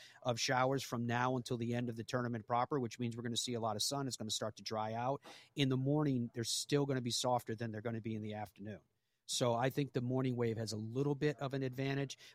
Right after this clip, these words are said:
But r-, when it comes down to, to Rory McIlroy,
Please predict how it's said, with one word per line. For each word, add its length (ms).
But 180
r-, 160
when 140
it 100
comes 240
down 240
to, 280
to 120
Rory 340
McIlroy, 800